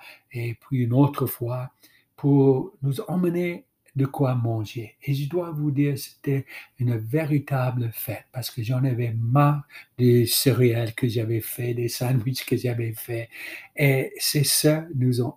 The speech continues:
aidés dans le Seigneur. Elles nous ont lavé les pieds. Prions maintenant. Seigneur Jésus, aide-nous.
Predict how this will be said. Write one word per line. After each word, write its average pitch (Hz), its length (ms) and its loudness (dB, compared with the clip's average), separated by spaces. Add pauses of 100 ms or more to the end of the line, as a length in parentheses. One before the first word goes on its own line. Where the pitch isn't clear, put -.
aidés 131 340 0
dans 120 160 -4
le 117 160 -6
Seigneur. 107 720 -8 (640)
Elles 139 160 2
nous 147 220 4
ont 143 80 0
lavé 180 340 2
les 202 120 4
pieds. 220 420 -4 (1400)
Prions 220 360 2
maintenant. 110 440 -6
Seigneur 185 320 -2
Jésus, 180 320 0 (720)
aide-nous. 123 540 0